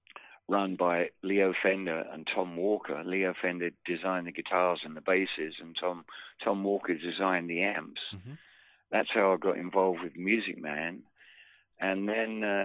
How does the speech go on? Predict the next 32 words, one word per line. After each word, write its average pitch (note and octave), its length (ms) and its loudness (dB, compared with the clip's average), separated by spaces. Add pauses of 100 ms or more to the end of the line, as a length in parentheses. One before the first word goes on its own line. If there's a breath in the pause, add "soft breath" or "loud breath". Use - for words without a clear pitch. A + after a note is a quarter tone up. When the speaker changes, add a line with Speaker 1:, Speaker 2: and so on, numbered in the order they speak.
Speaker 1:
Leo G#2+ 340 8
went G2 220 6
off G2+ 140 4 (100)
on F#2 140 2
his F#2 160 0
own G2+ 340 2
and F2 220 -6 (180)
started F#2+ 480 4
G F#2 160 4
N F2+ 140 0
L. F2+ 420 0
Speaker 2:
Yes, A#2 220 -10 (260)
yeah. G#2+ 220 -18
Speaker 1:
And, F#2+ 420 0
uh, F#2+ 260 4 (800)
um, G2 520 0 (960)
and G#2+ 160 0
then A2 180 2
the, G#2+ 260 2
you A#2 140 0
know, G2+ 160 2
the, F#2+ 300 0 (100)
uh, F2+ 60 -6
Music G#2 420 -4
Man F#2 340 0
name G2 380 2 (100)
kind G2 240 0
of, F#2 120 -4 (760)
they, F#2+ 220 4 (240)
they, G2 220 6 (760)
they G#2 220 2
were, G2 240 0